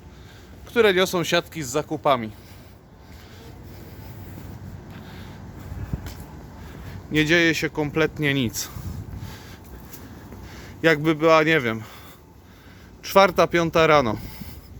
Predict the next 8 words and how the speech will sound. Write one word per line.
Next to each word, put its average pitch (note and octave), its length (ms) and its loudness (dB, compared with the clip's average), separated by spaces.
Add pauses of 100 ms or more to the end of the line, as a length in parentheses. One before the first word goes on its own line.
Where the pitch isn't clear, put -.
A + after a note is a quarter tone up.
(1080)
Nawet F3 240 6
myślę, D#3+ 320 4
że C3+ 120 2 (120)
o C#3+ 100 0
czwartej, D#3 420 2
piątej C#3 380 2
rano C3 260 2
tutaj A2 300 -2